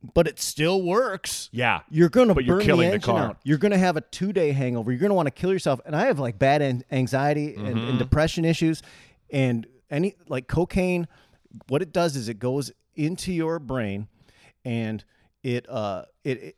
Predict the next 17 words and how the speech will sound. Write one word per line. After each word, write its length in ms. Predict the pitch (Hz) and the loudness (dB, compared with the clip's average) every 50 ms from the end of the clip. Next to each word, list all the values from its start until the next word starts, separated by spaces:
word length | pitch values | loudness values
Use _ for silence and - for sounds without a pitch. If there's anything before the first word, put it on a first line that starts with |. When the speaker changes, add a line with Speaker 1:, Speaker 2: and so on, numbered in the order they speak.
| _ _ | _ _
Speaker 1:
let's 140 | 135 139 - | -10 -8 -8
say 140 | - 190 180 | -6 -4 -2
you 120 | 165 147 | -2 -2
bought 240 | 139 113 135 135 135 | 0 0 0 0 0
a 40 | 127 | -2
bunch 260 | 110 131 131 120 - | -2 -4 -4 -4 -6
of 40 | 110 | -10
groceries. 680 | 101 101 107 104 98 - - 87 80 - - - - - _ _ _ _ _ _ | -6 -4 -4 -4 -4 -6 -10 -12 -14 -14 -16 -20 -20 -20 _ _ _ _ _ _
And 240 | - 110 110 107 107 | -8 -6 -6 -6 -4
let's 200 | 113 117 - - 135 | -6 -6 -6 -4 -4
use 160 | 127 123 98 | -4 -4 -4
the 80 | - | -8
grocery 480 | 98 90 - 139 139 139 135 - 143 127 | -14 -6 -2 0 0 0 0 -2 -2 -2
analogy 540 | 120 117 123 127 127 123 120 104 120 120 113 - - _ _ | -2 -2 -2 -2 -2 -2 -4 -4 -6 -8 -8 -10 -14 _ _
for 180 | - - 135 117 | -4 -2 -2 -2
feeling 440 | - - 180 175 147 120 107 95 90 | 0 -2 -2 0 0 0 -2 -4 -4
goods. 400 | 104 98 87 67 60 - - | -4 -4 -4 -6 -10 -16 -20